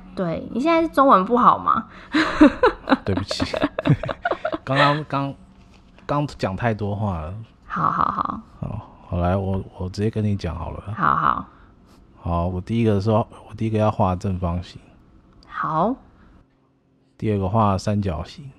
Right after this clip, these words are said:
Speaker 1: 嗯。
Speaker 2: 第三个画圆形。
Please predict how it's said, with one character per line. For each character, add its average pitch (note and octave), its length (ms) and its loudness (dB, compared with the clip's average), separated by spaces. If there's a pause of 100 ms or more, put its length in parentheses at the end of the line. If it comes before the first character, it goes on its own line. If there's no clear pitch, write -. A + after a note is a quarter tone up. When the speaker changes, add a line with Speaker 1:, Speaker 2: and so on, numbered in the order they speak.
(380)
Speaker 1:
嗯。 F3+ 460 -2 (500)
Speaker 2:
第 A2+ 140 -4
三 A2 200 0
个 G#2 160 0
画 F#2 800 0 (360)
圆 F2+ 260 -4
形。 - 320 -12